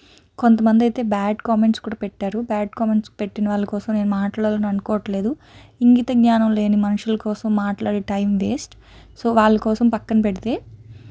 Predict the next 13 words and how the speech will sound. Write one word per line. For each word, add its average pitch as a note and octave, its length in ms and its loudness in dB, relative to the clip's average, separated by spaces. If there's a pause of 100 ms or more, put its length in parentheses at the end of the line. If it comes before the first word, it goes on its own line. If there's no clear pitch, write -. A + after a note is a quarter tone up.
(540)
కొంచెం C4 280 6
నెగిటివ్‌గా D4 440 4
అర్థం C4 360 2
చేసుకున్న B3+ 380 -2
వాళ్ళకి A#3+ 260 2
ఏంటంటేనండి, A#3+ 720 4
నేను D4+ 200 0
ఒకటే A3+ 200 -2
చెప్పాలనుకుంటున్నాను, A3 1120 0
అది G#3+ 200 0
నా G#3 180 0
ఒపీనియన్ C4+ 580 0
మాత్రమే. G#3+ 560 -2